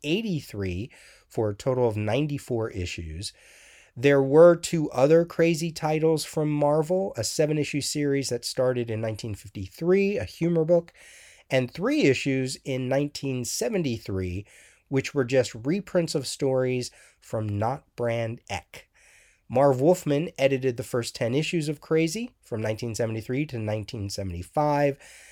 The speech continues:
He says that Stan Lee wanted it to be more like Mad or Cracked, but Marv wanted it to be more like Lampoon, and they decided to split the difference.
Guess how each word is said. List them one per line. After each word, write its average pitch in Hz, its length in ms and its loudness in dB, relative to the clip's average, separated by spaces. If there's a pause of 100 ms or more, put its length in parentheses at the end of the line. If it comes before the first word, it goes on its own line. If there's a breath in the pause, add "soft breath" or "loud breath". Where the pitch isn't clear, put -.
(300 loud breath)
He 135 140 -2
says 147 380 2
that 131 200 2
Stan 196 520 2
Lee 180 320 2
wanted 151 420 2
it 160 120 -2
to 147 100 -4
be 135 280 0
more 127 300 2
like 110 300 0
Mad 117 760 -2
or 104 200 0
Cracked, - 720 -8 (560 soft breath)
but 127 160 2
Marv 160 460 4
wanted 139 340 2
it 127 180 -2
to 139 120 -6
be 120 240 -2
more 120 400 0
like 117 320 0
Lampoon, 101 880 -2 (400 soft breath)
and 98 120 -4
they 98 100 -2
decided 120 440 0
to 110 60 -6
split - 340 -6
the 104 80 -8
difference. 85 540 -10